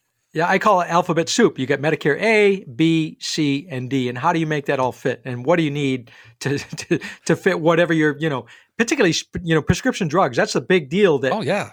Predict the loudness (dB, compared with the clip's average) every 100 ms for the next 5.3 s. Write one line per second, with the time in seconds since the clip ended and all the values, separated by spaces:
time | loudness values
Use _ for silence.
0 | _ -4 0 2 2 2 -2 -2 -4 -4
1 | -2 0 0 0 -4 0 0 0 -2 -6
2 | -6 -14 _ 0 0 0 -2 -4 -2 -4
3 | -4 -6 -6 -6 -8 -8 -2 2 2 0
4 | -10 _ _ _ -6 -2 0 0 -2 -2
5 | 0 0 -2